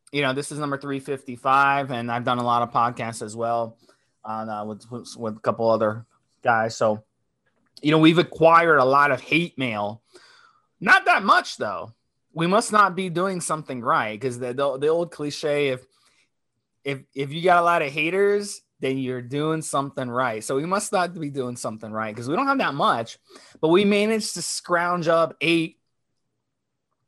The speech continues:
hater comments. And then the next couple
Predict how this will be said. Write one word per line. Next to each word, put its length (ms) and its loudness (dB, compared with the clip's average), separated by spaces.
hater 260 4
comments. 560 -2
And 120 -2
then 120 2
the 80 2
next 540 -4
couple 640 -2